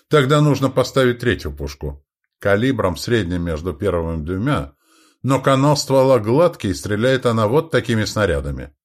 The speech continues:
сказал он и изобразил некое подобие примитивного оперенного снаряда. "Но зачем?" "Я хочу проверить. Тем более, что из таких кулеврин можно будет и картечью стрелять, и иными специальными снарядами".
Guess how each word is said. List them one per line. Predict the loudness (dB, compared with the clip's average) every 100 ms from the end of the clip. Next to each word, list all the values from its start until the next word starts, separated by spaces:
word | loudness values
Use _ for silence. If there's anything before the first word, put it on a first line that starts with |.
| _ _ _ _
сказал | -6 -4 -2 -4 -2
он | -4 -2
и | -4
изобразил | -4 -4 -4 -4 -4
некое | -4 -6 -4 -4
подобие | -4 -4 -4 -2 -2
примитивного | -2 -4 -6 -6 -6 -4 -4 -2 -4
оперенного | -4 -6 -4 -4 -6 -8
снаряда. | -12 -14 -12 -14 -20 _ _ _ _ _
"Но | -10 -6 -6
зачем?" | -2 -4 -4 -6 -2 -2 -4 -16 _ _ _ _
"Я | -10 -6
хочу | -6 -6 -8
проверить. | -2 0 2 0 -2 -8 _ _ _ _ _ _ _ 0
Тем | 2
более, | 4 4 2
что | 0
из | -2 0
таких | -4 -4 -10
кулеврин | -6 -2 -2 -2 -4
можно | -2 -2 -4
будет | -6 -8 -6
и |
картечью | -4 -2 -2 -4 -6
стрелять, | -8 -6 0 0 0 _ _ _ 0
и | 2
иными | 4 2 0
специальными | -2 -6 0 2 4 2
снарядами". | -4 -4 2 2 0 -4 -6